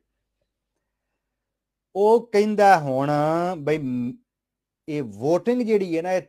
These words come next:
ਤਰੀਕ ਕਿ ਚਾਰ ਅਪ੍ਰੈਲ ਤੱਕ ਲੈ ਕੇ ਜਾਓ।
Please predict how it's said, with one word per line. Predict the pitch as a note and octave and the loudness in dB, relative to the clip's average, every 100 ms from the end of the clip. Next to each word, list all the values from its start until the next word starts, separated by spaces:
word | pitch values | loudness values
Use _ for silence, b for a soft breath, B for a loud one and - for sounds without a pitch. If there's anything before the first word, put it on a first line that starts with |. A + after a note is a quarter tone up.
| _ | _
ਤਰੀਕ | F#3+ E3 B2+ C#3 - | -8 -6 -6 -8 -8
ਕਿ | G3 F#3+ _ _ _ _ | -8 -8 _ _ _ _
ਚਾਰ | - - F3+ F#3+ | -4 0 2 0
ਅਪ੍ਰੈਲ | E3+ C#3+ A#2+ | -2 -4 -4
ਤੱਕ | A#2 A2 - _ _ _ _ A#2+ | -6 -10 -12 _ _ _ _ -10
ਲੈ | A2 | -10
ਕੇ | F#2 | -10
ਜਾਓ। | G2+ F2 | -14 -20